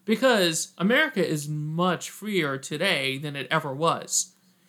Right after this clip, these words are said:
Nineteen fifties, you know, economically, you know, a certain segment of the population were doing great. But it really sucked for women and minorities. Let's, let's be completely real, <laughs> okay? It sucked.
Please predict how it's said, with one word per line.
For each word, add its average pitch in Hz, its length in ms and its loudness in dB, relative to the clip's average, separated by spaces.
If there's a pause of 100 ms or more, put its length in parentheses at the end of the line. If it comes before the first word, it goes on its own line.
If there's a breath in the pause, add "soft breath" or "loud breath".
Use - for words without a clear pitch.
(180)
Nineteen 220 320 2
fifties, 160 800 2
you 165 100 -8
know, 143 200 -4
economically, 175 1000 2
you 156 100 -4
know, 131 240 -8
a 147 60 -16
certain 196 300 0
segment 190 260 0
of 156 80 -8
the - 40 -4
population 165 340 -2
were 139 60 -10
doing 147 220 -6
great. 170 460 -4 (320 soft breath)
But 196 140 6
it 165 100 6
really 190 440 2
sucked - 400 2
for 170 160 0
women 165 260 0
and 135 80 -6
minorities. 139 580 -4
Let's, 170 300 -2
let's 202 180 0
be 226 160 -2
completely 165 540 -2
real, 151 500 0 (220 soft breath)
<laughs> - 180 -20
okay? 147 520 2 (200 loud breath)
It 233 380 6
sucked. - 920 4